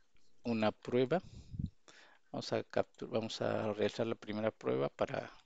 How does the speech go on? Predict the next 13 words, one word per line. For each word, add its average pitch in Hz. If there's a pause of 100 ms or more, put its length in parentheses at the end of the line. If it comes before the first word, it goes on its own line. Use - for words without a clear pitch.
que -
al 98
momento 101
de 107
capturar 120 (1080)
el, 104
la 107
primera 104
letra 104
nos 98
ponga 107
en 98
mayúsculas, -